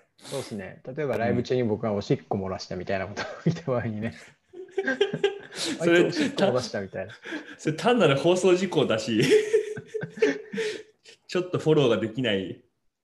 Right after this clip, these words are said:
Speaker 1: はい。
Speaker 2: おしっこ漏らし放送。
Speaker 1: うん。僕がおしっこ漏らしたときはぜひつなぎをお願いします。
Speaker 2: でもどうする？めちゃくちゃライブ面白かったら。
Speaker 1: うーん。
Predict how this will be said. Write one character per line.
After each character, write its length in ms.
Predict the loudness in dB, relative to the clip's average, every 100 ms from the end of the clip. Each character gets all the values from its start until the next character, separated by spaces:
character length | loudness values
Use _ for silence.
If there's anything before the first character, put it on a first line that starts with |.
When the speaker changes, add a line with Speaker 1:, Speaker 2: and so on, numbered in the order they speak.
| _ _ _
Speaker 1:
は 120 | -10
い。 140 | -10 -12 _ _ _ _ -20 -18
Speaker 2:
お 20 |
し 160 | -18 -20
っ 40 |
こ 120 | -8 -4
漏 80 | -2
ら 100 | -4
し 120 | -2
放 180 | -2 -2
送。 400 | -2 -8 -10 _ _
Speaker 1:
う 60 | -10
ん。 200 | -8 -12 _ _ _
僕 200 | -10 -6
が 100 | -4
お 80 | -4
し 80 | -6
っ 40 | -10
こ 80 |
漏 100 | -6 -6
ら 80 |
し 60 | -6
た 80 | -8
と 120 | -8
き 80 | -8
は 80 | -6
ぜ 100 | -6
ひ 160 | -8 -14 _
つ 140 | -6
な 120 | -4 -2
ぎ 100 | -2
を 40 |
お 40 | -4
願 180 | -6 -8
い 40 |
し 120 | -12
ま 60 | -18
す。 140 | -20 _ _ _ _ _ _ _ _ _ -20 _
Speaker 2:
で 80 | -6
も 80 | -2
ど 120 | -2
う 40 |
す 100 | -2
る？ 80 | -4
め 120 | -6
ち 100 | -6
ゃ 40 | -8
く 60 |
ち 60 | -2
ゃ 20 |
ラ 100 | -2
イ 40 |
ブ 100 | 0
面 160 | -2 -6
白 140 | -8
か 60 | -12
っ 80 | -14
た 100 | -16
ら。 60 |
Speaker 1:
う 840 | -18 -20 _ _ _ _ _ _ -8
ー 20 |
ん。 720 | -6 -4 -4 -6 -6 -8 -10